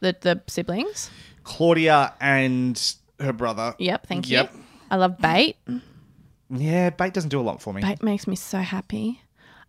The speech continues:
Speaker 1: Um, I love
Speaker 2: Uh, Bait does some good stuff. He has got some s-, good stuff in season two. Yeah, yeah.
Speaker 1: I, I, I really like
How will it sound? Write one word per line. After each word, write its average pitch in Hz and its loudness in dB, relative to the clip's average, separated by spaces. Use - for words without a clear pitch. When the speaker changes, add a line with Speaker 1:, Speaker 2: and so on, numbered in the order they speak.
Speaker 1:
Um, 214 6
I 196 2
love 208 8
Speaker 2:
Uh, 147 6
Bait 175 4
does 160 2
some 127 -6
good 120 -2
stuff. 104 -6
He 127 -6
has 110 -2
got 110 -8
some 98 -12
s-, - -12
good 101 -12
stuff - -10
in - -18
season 90 -12
two. 87 -10
Yeah, 92 -6
yeah. 92 -8
Speaker 1:
I, 214 6
I, 240 2
I 220 -2
really 233 2
like - -2